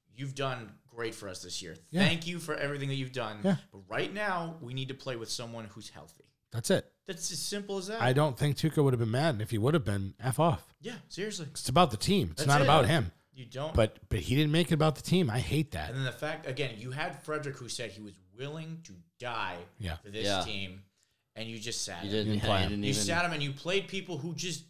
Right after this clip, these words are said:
Speaker 3: Unreal.
Speaker 1: barely showed up.
Speaker 3: Unreal.
Speaker 2: It's bad.
Speaker 1: If, if anything, that kid's gonna come just humming in and just start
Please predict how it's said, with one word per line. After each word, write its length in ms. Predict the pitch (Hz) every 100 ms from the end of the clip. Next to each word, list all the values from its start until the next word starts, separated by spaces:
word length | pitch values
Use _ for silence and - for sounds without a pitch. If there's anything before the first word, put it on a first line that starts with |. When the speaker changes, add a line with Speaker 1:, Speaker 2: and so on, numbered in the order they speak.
| _ _
Speaker 3:
Unreal. 280 | 101 104 175
Speaker 1:
barely 200 | 208 208
showed 320 | - 208 208
up. 360 | 240 220 - _
Speaker 3:
Unreal. 480 | 95 95 92 90 87 _
Speaker 2:
It's 120 | 92
bad. 320 | - 117 101 - _ _ _ _ _ _
Speaker 1:
If, 180 | 143 147
if 240 | 151 139 - _ _
anything, 580 | 202 208 196 160 123 101
that 240 | 147 151 -
kid's 180 | 175
gonna 200 | 147 147
come 320 | - 135 139 131 _ _
just 240 | 131 117 - _ _ -
humming 480 | - 160 160 160
in 420 | 156 165 123 104 98 _ -
and 200 | 117 107
just 200 | 117 -
start 340 | - 123 107